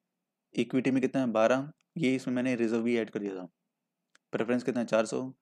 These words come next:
डिबेंचर में इतना, टोटल आपका कैपिटल एम्प्लॉयड कितना हुआ, चार हज़ार आठ सौ। सबकी इक्विटी, अ, cost of capital यहाँ लिख दिया, इस सबके वेट्स निकाल लिए मैंने, दोनों को ऐड करेंगे इन सबको, तो आपके पास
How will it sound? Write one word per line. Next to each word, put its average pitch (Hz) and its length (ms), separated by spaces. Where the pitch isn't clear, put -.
डिबेंचर 110 460
में 104 100
इतना, 127 360
टोटल 120 320
आपका 113 160
कैपिटल 110 340
एम्प्लॉयड 120 200
कितना 117 180
हुआ, 135 260
चार 107 180
हज़ार 101 220
आठ - 140
सौ। 135 260
सबकी 117 240
इक्विटी, 117 520
अ, 117 80
cost 113 240
of 123 80
capital 113 300
यहाँ 107 120
लिख 123 120
दिया, 131 280
इस - 80
सबके - 280
वेट्स 117 280
निकाल 120 200
लिए 127 160
मैंने, 131 300
दोनों 113 240
को 117 120
ऐड 120 240
करेंगे 127 200
इन 123 60
सबको, 131 360
तो 135 160
आपके 110 200
पास 127 260